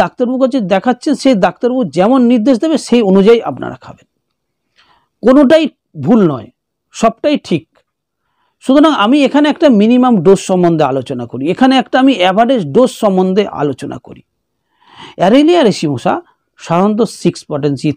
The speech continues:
থার্টি পটেন্সি, টু হান্ড্রেড বা আরও হায়ার পটেন্সি ব্যবহার করা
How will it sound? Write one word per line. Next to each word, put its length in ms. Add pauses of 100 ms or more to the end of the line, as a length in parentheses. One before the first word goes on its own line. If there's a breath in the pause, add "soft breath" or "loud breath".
থার্টি 320
পটেন্সি, 340 (120)
টু 160
হান্ড্রেড 340
বা 80 (200)
আরও 120 (100)
হায়ার 280
পটেন্সি 320 (100)
ব্যবহার 360
করা 140